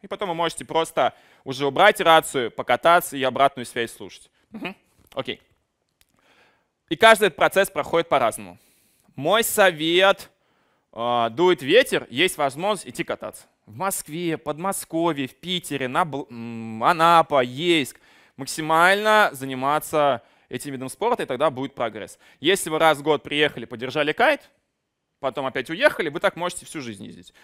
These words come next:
Лучше приехать на неделю-две, плотно погрузиться, м-, моторику, навыки, все это сделать, и потом у вас будет прогресс. Мгм. Окей. С чего начать? А, я такой: «Я Вася, я хочу кататься». Первое, что я сделал, там, пришел на лекцию, загуглил, все.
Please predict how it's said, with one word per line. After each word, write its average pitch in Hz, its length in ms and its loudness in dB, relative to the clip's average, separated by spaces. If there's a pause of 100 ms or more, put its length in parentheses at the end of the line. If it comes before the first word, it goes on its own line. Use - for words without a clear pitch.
(140)
Лучше 143 180 -10
приехать 156 460 -2
на 135 180 -4
неделю-две, 120 840 -6 (640)
плотно 143 340 -4
погрузиться, 120 800 -8 (320)
м-, 117 80 -16 (220)
моторику, 147 680 0
навыки, 135 520 2
все 139 220 -6
это 120 160 -8
сделать, 214 420 0
и - 40 -16
потом 185 440 -12 (180)
у 117 60 -12
вас 131 140 -2
будет 135 160 -10
прогресс. 98 340 -12 (160)
Мгм. 139 320 -18 (600)
Окей. 123 300 -16 (640)
С - 80 -20
чего 240 120 4
начать? 156 340 0 (680)
А, 139 240 8
я 151 80 8
такой: 151 480 2
«Я 127 140 2
Вася, 233 300 4
я 156 100 0
хочу 170 220 -8
кататься». - 420 -6 (960)
Первое, 185 260 2
что 156 140 -2
я 143 60 0
сделал, 131 160 -2
там, 113 100 -6
пришел 120 260 -8
на 131 120 0
лекцию, 190 440 2
загуглил, 165 520 -2
все. 147 380 0